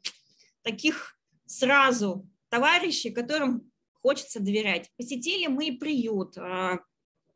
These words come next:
вот такие некоторые. Ну и, конечно же, как без культурной программы, без, э, как сказать, погружения, м, в еду, потому что Сербия — это же еще очень вкусно,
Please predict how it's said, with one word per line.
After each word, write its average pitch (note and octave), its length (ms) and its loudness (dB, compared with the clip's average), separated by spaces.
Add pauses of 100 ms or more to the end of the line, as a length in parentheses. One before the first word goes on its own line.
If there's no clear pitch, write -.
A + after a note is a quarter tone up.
(220)
вот A#3+ 340 4 (120)
такие G3+ 280 0
некоторые. G3+ 720 0 (280)
Ну C#4+ 80 4
и, C#4+ 60 4
конечно D#4 440 4
же, A#3+ 160 2
как C4 360 4
без B3 200 6
культурной A3 540 0
программы, G#3+ 720 4
без, A#3 340 0
э, G#3+ 380 0 (560)
как B3 120 -6
сказать, A3 280 -4
погружения, C#4 1300 6 (180)
м, G#3+ 680 -4 (560)
в G#3 60 -14
еду, A#3+ 380 2
потому G#3+ 280 2
что A#3+ 160 -2
Сербия — C#4+ 500 0
это G#3+ 140 -4
же A3 180 -2
еще A#3 600 0
очень A#3+ 240 -4
вкусно, E4 640 2